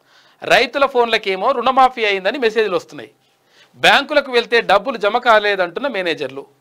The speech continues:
రాష్ట్ర వ్యాప్తంగా మూడు లక్షల మంది బాధితులున్నారు. సమస్యకు పరిష్కారం చూపాలని రైతుల వేడుకోలు.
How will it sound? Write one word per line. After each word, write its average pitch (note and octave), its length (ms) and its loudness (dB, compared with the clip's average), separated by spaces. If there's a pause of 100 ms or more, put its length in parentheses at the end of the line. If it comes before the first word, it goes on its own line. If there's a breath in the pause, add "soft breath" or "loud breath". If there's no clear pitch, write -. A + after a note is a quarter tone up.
రాష్ట్ర G3 300 2
వ్యాప్తంగా G3 440 0
మూడు A3+ 220 -2
లక్షల A3 240 -2
మంది F#3+ 180 -4
బాధితులున్నారు. G3+ 680 0 (480)
సమస్యకు B3 520 0
పరిష్కారం G#3 600 0
చూపాలని F3+ 340 -2
రైతుల F#3 520 -2
వేడుకోలు. D3 480 -10